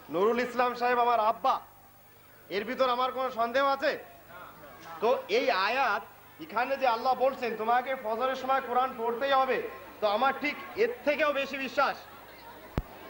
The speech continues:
কিন্তু যারা পড়েন না, আজকের থেকে মনে রাখেন, ভিডিওর ভিতরেও আপনাদের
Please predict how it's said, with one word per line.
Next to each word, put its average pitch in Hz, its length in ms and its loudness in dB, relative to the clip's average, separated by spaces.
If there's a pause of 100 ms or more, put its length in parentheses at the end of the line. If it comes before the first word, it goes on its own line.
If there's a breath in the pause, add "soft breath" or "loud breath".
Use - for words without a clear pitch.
(300)
কিন্তু 262 380 -2
যারা 233 360 4
পড়েন 254 260 2
না, 214 220 -2 (560)
আজকের 208 460 -2
থেকে 285 200 0
মনে 247 260 4
রাখেন, 254 320 2 (920)
ভিডিওর 247 340 2
ভিতরেও 262 380 4
আপনাদের 262 500 2